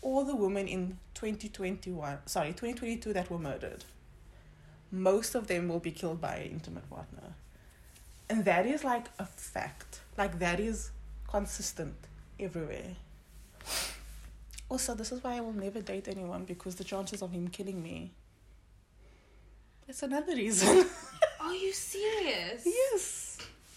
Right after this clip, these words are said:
Speaker 1: One hundred percent.
Speaker 2: So, most of the time when a woman is killed, okay, I don't know why I'm acting so shook,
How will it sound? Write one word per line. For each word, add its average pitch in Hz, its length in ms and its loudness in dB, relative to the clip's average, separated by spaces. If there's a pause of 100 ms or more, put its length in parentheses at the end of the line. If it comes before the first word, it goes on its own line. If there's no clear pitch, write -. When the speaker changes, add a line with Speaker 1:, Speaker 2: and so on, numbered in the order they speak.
Speaker 1:
One 370 160 2
hundred 240 440 4
percent. 160 480 -4
Speaker 2:
So, 339 440 2
most 262 480 6
of 339 80 -2
the 370 80 0
time 311 340 4
when 277 160 4
a 254 60 4
woman 233 400 0
is 240 140 -4
killed, 196 640 -2 (600)
okay, 247 480 8 (580)
I 320 120 6
don't 330 180 2
know 427 160 8
why 233 220 4
I'm 269 160 2
acting 269 320 -2
so 254 200 0
shook, 208 440 -6